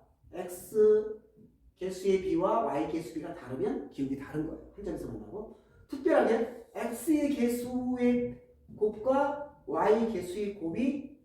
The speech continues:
합해서 영이면 두 직선은 수직이다. 이거와 똑같은 말이다 하는 겁니다. 되겠죠? 이런 식으로 우리가 하고 있고요. 지금 몇 페이지 하냐면 삼백이십칠 페이지를 하고 있습니다. 자, 그러면 교점의 개수를 볼게요. 자, 그러면 얘는 교점의 개수,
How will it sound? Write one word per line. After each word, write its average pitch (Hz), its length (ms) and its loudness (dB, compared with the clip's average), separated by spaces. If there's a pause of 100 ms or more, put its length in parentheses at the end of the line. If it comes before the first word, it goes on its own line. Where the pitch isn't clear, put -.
(360)
합해서 247 760 -2
영이면 160 720 -2 (260)
두 160 100 -10
직선은 - 640 -10
수직이다. - 680 -14 (180)
이거와 127 360 -8
똑같은 220 340 -14
말이다 - 280 -20
하는 127 160 -18 (200)
겁니다. - 240 -14 (840)
되겠죠? 120 520 -14 (160)
이런 226 280 -4
식으로 175 280 -8
우리가 127 520 -10 (120)
하고 208 160 -10
있고요. 131 360 -6 (360)
지금 226 160 0
몇 165 100 6
페이지 262 220 4
하냐면 214 260 8 (320)
삼백이십칠 277 640 -2
페이지를 247 280 -2
하고 127 120 -2
있습니다. 127 580 -6 (500)
자, 330 160 -2
그러면 - 680 6 (380)
교점의 339 460 4
개수를 240 340 4
볼게요. - 440 -6
자, - 120 -18
그러면 247 260 0
얘는 - 560 -2
교점의 254 580 0
개수, - 120 -8